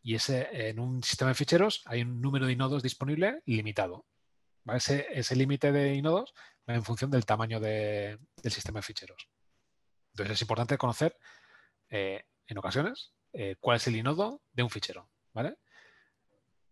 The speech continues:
Eh, yo puedo cam-, renombrar el fichero, pero el inodo siempre va a ser el mismo. Eh, ¿qué más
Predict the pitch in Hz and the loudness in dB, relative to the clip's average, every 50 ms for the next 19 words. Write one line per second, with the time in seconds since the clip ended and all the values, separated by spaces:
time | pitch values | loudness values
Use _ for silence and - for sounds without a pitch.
0 | _ _ - 127 113 110 107 107 107 104 107 107 - 143 139 - 151 147 143 - | _ _ -2 0 0 0 0 -2 -2 -4 -4 2 2 2 4 6 4 4 6 4
1 | 139 147 165 - - 123 123 127 120 120 123 120 120 117 110 - 123 - - 165 | 4 2 2 0 0 0 2 2 0 4 6 6 6 6 4 0 0 4 6 6
2 | 175 208 247 269 - _ _ _ _ _ _ _ _ _ _ _ _ _ _ _ | 6 6 4 0 -8 _ _ _ _ _ _ _ _ _ _ _ _ _ _ _
3 | _ _ - 127 117 113 104 107 113 131 143 165 202 254 294 - - - 127 113 | _ _ 0 0 2 2 0 0 0 2 2 2 2 0 -4 -8 -8 -6 -2 2
4 | 131 123 117 107 113 117 113 107 104 101 92 95 95 95 - _ - _ _ _ | 4 4 4 4 4 2 0 0 -2 -6 -8 -8 -14 -16 -18 _ -20 _ _ _
5 | _ _ _ _ _ _ _ _ _ _ _ _ _ _ _ _ _ _ _ _ | _ _ _ _ _ _ _ _ _ _ _ _ _ _ _ _ _ _ _ _
6 | _ _ _ _ _ _ _ _ _ _ _ - - - - - - _ _ _ | _ _ _ _ _ _ _ _ _ _ _ -20 -20 -20 -20 -20 -20 _ _ _
7 | _ _ _ _ _ _ _ _ _ _ - 131 123 117 117 113 113 110 110 110 | _ _ _ _ _ _ _ _ _ _ -2 0 0 2 0 0 -2 -2 -4 -4
8 | 110 107 107 107 - - - 135 135 139 139 139 - - - - - - - - | -4 -4 -6 -6 -6 2 2 4 6 6 4 4 4 2 0 0 -2 -4 -6 -12
9 | _ | _